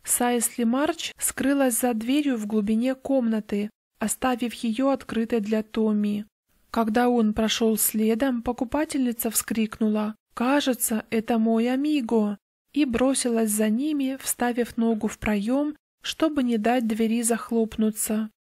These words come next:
В тот же момент двое мужчин встали. Один последовал за ней,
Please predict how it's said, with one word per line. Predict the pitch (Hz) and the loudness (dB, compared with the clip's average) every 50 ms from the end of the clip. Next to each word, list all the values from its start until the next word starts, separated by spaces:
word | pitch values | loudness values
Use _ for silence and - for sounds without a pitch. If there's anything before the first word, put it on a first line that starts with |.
| _ _ _ _ | _ _ _ _
В | - - | -18 -4
тот | - - 233 233 214 | 0 2 2 2 2
же | 214 220 214 | 2 2 2
момент | 214 214 208 208 226 269 302 320 320 302 - | 4 4 2 2 2 0 0 -2 -2 -4 -2
двое | 226 208 214 226 294 320 320 302 | -4 -2 0 2 2 2 2 2
мужчин | 240 220 220 - - - 233 233 226 | 2 0 0 0 0 0 0 0 0
встали. | 214 - - - - 233 226 220 214 208 208 202 208 214 - _ _ _ _ _ _ | 0 -2 -2 -2 0 0 0 0 0 0 -2 -2 -4 -6 -10 _ _ _ _ _ _
Один | 208 208 196 208 285 330 349 311 | -2 -2 0 2 0 0 0 0
последовал | - 233 - - - 226 254 247 254 233 247 247 240 | 0 0 0 0 0 -2 0 0 0 0 2 0 0
за | 233 233 269 277 | 2 2 2 2
ней, | 262 233 220 214 214 214 214 214 - | 2 2 2 2 2 0 -2 -4 -8